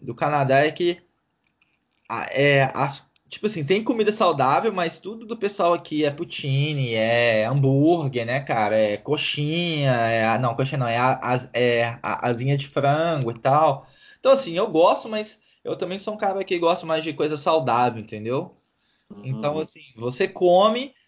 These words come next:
Speaker 1: mas você não vai comer todo dia, entendeu? Você vai, você vai tentar manter uma balança ali com coisa saudável também.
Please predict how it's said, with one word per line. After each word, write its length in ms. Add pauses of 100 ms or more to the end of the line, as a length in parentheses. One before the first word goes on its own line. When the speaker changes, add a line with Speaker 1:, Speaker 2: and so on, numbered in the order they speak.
(300)
Speaker 1:
mas 160
você 80
não 80
vai 120
comer 240
todo 220
dia, 320
entendeu? 440
Você 200
vai, 560 (300)
você 120
vai 120
tentar 320
manter 260
uma 180
balança 440
ali 160
com 140
coisa 220
saudável 640
também. 560